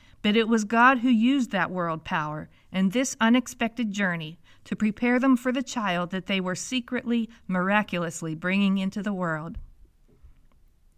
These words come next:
Life is full of unexpected journeys, and many of them come with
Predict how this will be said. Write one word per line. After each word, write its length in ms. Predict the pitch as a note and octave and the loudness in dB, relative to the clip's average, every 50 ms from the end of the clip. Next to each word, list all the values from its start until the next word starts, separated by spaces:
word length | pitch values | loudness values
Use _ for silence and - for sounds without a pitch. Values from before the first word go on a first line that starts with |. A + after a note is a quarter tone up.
| - - _ _ _ _ - _ _ _ _ _ _ _ _ _ _ _ _ _ _ - - _ - | -20 -20 _ _ _ _ -20 _ _ _ _ _ _ _ _ _ _ _ _ _ _ -20 -20 _ -2
Life 320 | - A#3+ C4 C4+ C4+ - | 2 4 4 4 4 2
is 160 | C4 B3+ - | -2 -4 -4
full 340 | - - D4+ C#4+ C4 A3 G3 | -6 -4 0 0 2 2 2
of 140 | F#3 F3+ - | 0 0 2
unexpected 760 | - G3+ G3 F#3 F3 - - - - F#3+ - - F3 E3+ E3 | 2 2 2 0 -2 -6 -8 -6 -6 -6 -6 -6 -8 -8 -6
journeys, 520 | - F3 E3 E3 E3+ F#3 F#3+ G3 G3 - - _ _ _ - _ _ | -6 -4 -4 -4 -4 -4 -4 -6 -8 -10 -16 _ _ _ -20 _ _
and 160 | - A#3 A#3 | 2 6 6
many 280 | A#3 B3+ C4+ C#4+ D4+ D#4 | 8 8 6 4 4 2
of 100 | D4 C#4 | 2 2
them 160 | C4+ C4 A#3+ | 4 4 2
come 300 | A#3+ - - B3+ B3 A#3+ | 4 4 4 6 6 6
with 160 | A3+ G3 - | 6 4 0